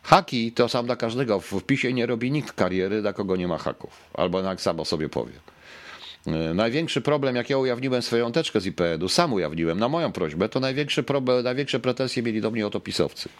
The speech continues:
Autentycznie, pisowcy. Bo myśleli, że mają na mnie haki, a ja wszystko opublikowałem, jest na Facebooku, opublikowałem sobie i mam, mam je gdzieś po prostu. To już.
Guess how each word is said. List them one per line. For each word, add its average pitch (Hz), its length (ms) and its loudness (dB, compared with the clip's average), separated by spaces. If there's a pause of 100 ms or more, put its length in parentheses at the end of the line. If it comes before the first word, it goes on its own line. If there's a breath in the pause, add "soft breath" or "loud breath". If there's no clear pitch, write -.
(160)
Autentycznie, 156 720 2
pisowcy. - 520 2 (460 loud breath)
Bo 101 80 6
myśleli, 117 340 2
że 123 80 0
mają 120 200 0
na 127 100 2
mnie 165 120 0
haki, 180 320 -2
a 78 60 2
ja 107 100 0
wszystko - 280 -2
opublikowałem, 82 680 0
jest 80 140 -2
na 71 60 2
Facebooku, 67 420 -2
opublikowałem 85 580 0
sobie 110 280 -2
i 226 260 2
mam, 240 400 2
mam 233 160 2
je 220 60 2
gdzieś 175 300 0
po - 120 -4
prostu. - 460 -12
To - 80 -12 (580)
już. - 340 -4